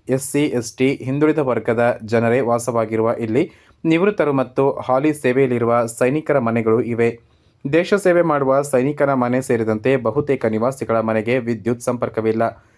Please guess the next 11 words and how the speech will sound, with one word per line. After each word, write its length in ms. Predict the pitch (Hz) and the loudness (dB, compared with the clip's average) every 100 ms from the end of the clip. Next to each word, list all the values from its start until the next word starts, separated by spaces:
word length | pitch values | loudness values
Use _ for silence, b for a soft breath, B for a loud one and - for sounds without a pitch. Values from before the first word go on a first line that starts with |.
| b b b | b b b
ವಿದ್ಯುತ್ 380 | 160 165 196 208 | -2 0 0 0
ಇಲ್ಲದ, 440 | 143 139 135 143 - | 0 2 2 0 0
ರಸ್ತೆ 340 | 120 113 151 | -4 -2 0
ಇಲ್ಲದ, 480 | 135 120 110 127 151 b b b | 2 2 2 0 -2 b b b
ಮೂಲಭೂತ 500 | 156 185 170 170 175 | 2 2 2 0 0
ಸೌಕರ್ಯಗಳೇ 640 | 156 127 139 151 143 147 | 0 0 2 2 4 2
ಇಲ್ಲದ 440 | 135 123 117 120 | 2 0 2 0
ಪ್ರದೇಶವೊಂದು 720 | 120 117 123 139 135 113 113 127 | 0 0 0 0 0 0 0 0
ಕೊಡಗಿನಲ್ಲಿದೆ 640 | 117 123 139 120 113 113 | 0 0 -2 -2 0 0
ಎಂಬುದೇ 320 | 113 110 117 | 0 0 0
ವಿಸ್ಮಯ. 420 | 120 117 123 113 | -2 -4 -2 0